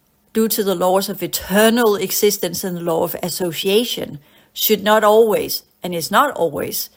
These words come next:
a good idea. Meaning that some of the ones that I used to work with in a holographic metaverse that shifted side and inserted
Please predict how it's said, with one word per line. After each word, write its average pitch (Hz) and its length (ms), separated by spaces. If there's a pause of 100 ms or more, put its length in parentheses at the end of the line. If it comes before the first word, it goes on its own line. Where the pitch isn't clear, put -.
(120)
a - 100
good 151 220
idea. - 480 (1200)
Meaning 190 600 (140)
that 180 380 (340)
some 233 300
of 254 100
the 240 100
ones 180 360
that 180 220
I 180 140
used 185 460
to - 80
work 196 300
with 170 180
in 170 120
a 180 60
holographic 165 540
metaverse 180 680 (160)
that 185 120
shifted 202 380
side 180 540 (380)
and 185 160
inserted 220 720